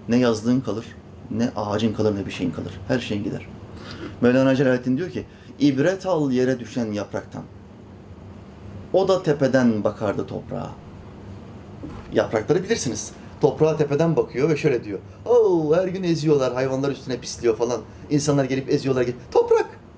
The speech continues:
"Bense ağacın dalındayım. Rüzgar pöfür pöfür üstüme vuruyor. Karbondioksiti alıyorum, oksijen veriyorum." Yapraktaki kibre bak. Ama, ama bu, her, her yükselişin bir inişi var. Yaprak kardeş.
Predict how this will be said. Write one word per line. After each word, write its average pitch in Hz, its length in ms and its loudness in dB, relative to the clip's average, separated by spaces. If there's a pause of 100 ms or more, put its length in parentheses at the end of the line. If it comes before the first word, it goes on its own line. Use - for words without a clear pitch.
(580)
"Bense 156 340 2
ağacın 123 440 0
dalındayım. 202 520 -2 (560)
Rüzgar 143 380 4
pöfür 151 240 0
pöfür 143 200 -6
üstüme 190 280 0
vuruyor. 208 400 0 (1120)
Karbondioksiti 135 760 4
alıyorum, 185 400 4 (540)
oksijen 135 500 2
veriyorum." 147 360 0 (360)
Yapraktaki 135 480 -4
kibre 185 260 2
bak. - 200 0 (720)
Ama, 190 380 2 (560)
ama 120 360 2
bu, 120 60 0
her, 139 180 4
her 139 340 2
yükselişin 160 520 0
bir 196 60 0
inişi 190 260 0
var. 262 100 4
Yaprak 226 300 2
kardeş. 240 480 2